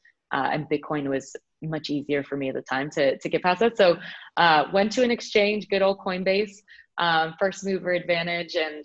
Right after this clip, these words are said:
opened an account, bought some crypto, uh, and then just sat and waited until the I C O boom and, and bust,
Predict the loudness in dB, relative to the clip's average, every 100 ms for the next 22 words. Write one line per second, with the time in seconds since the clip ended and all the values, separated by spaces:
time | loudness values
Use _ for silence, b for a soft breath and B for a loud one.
0 | -2 0 0 0 -2 -6 -6 -4 -4 0
1 | 0 0 -2 -4 -4 -2 0 0 0 -4
2 | B B _ 0 2 2 0 -2 2 4
3 | 4 2 -2 -8 -6 -6 0 4 4 4
4 | -2 _ -4 -2 0 2 4 2 2 -4
5 | -4 -2 -2 -2 -2 -4 -4 -2 0 0
6 | -2 -4 -6 B B B _ -2 0 0
7 | 0 0 0 2 0 -2 -10